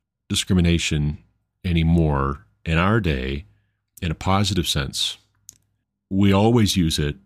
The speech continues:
in a negative sense. And I would push back on that a little bit, uh, you know, similar to pushing back on the idea that many conservatives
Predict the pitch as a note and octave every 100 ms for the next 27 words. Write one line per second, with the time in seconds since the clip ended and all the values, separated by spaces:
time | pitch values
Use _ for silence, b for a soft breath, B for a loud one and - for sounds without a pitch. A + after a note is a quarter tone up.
0 | _ - D#2+ D#2+ F2+ E2 D#2+ - - -
1 | - E2 F#2 C#3 - E3+ - A2 G2 G2
2 | F#2 F2+ F#2 E2 E2+ D#2+ - _ - D2
3 | - - - - - E2+ - E3 F3 G2+
4 | F2+ - G#2 F#2+ F#2 F2 b b b b
5 | _ _ _ B2 - G2+ E2 E2 E2 E2
6 | - - F2 D#2+ D#2 D#2 D2+ - _ _
7 | _ _ _ - _ _ _ _ _ G2
8 | G2 F#2+ F#2+ F2+ F2 A#2 - F2+ F#2 E2
9 | D#2+ -